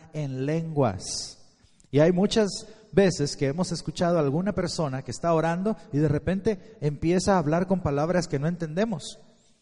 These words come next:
Y de repente a veces empieza, "Ore kiri que andara lava, jere mana bara lava, she". Y dicen, "¿Y eso qué es?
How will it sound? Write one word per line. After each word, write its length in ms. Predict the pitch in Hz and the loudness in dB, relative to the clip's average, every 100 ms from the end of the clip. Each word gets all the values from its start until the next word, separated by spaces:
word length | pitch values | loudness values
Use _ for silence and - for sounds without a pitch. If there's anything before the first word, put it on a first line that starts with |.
| _ - | _ -2
Y 80 | 156 | 2
de 100 | 151 | 2
repente 400 | 147 175 190 196 | 2 0 0 -2
a 60 | |
veces 300 | 185 185 180 | -2 -2 -6
empieza, 280 | 165 160 151 | -8 -8 -6
"Ore 200 | - 160 | -2 -2
kiri 280 | 156 151 151 | -2 -6 -6
que 180 | - 156 | -4 -4
andara 340 | 151 151 147 | -2 -4 -6
lava, 260 | 147 147 147 | -6 -8 -8
jere 260 | 135 143 147 | -8 -8 -8
mana 240 | 147 147 | -10 -10
bara 240 | 139 143 143 | -10 -10 -8
lava, 220 | 143 139 | -8 -8
she". 140 | - | -10
Y 40 | 143 - - | -14 -16 -8
dicen, 300 | 120 117 117 - | -6 -4 -8 -6
"¿Y 120 | 113 | -6
eso 200 | 120 151 | -4 -6
qué 220 | 180 - | -6 -8
es? 300 | - - - | -8 -10 -14